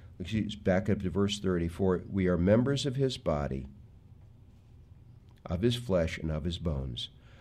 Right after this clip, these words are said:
For this reason, a man shall leave his father and mother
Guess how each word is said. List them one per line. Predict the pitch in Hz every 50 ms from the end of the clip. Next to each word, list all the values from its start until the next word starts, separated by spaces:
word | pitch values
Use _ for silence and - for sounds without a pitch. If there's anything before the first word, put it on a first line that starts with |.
| - - -
For | - 98 92
this | 85 90 85 - -
reason, | 92 98 110 107 127 120 104
a | 98
man | 92 90 87 87 87
shall | 87 - 87 80
leave | 85 90 101 98
his | 113 113 113
father | - - 101 98 98 101 104 110 117 120 113 120 -
and | 110 113 107
mother | 95 85 80 76 82 80 78 78